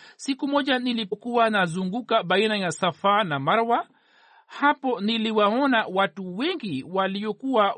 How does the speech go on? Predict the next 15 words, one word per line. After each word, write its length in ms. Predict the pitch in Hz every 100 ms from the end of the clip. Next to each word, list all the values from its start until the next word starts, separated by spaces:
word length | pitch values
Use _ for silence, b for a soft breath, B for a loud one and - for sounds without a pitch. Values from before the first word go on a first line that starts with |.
| 185
wanamfuata 840 | 185 185 190 185 - 208 208 202
kijana 440 | - 190 185 190
mmoja 400 | 175 180 247 269 427 427
ambaye 520 | 302 247 240 240 226 B B B
mkono 380 | 220 208 254 247
wake 320 | 254 254 233
mmoja 440 | 214 208 240 269 233
ulikuwa 380 | 226 220 220 214
umefungwa 760 | 220 208 - 302 359 330 247
na 140 | 208 185
shingo 340 | 208 202 175
yake. 320 | 160 135 349
Nikawauliza 720 | 370 311 262 240 226 262 262 196
watu 480 | 165 156 233 381 B B B B _
kuwa, 340 | 196 202 330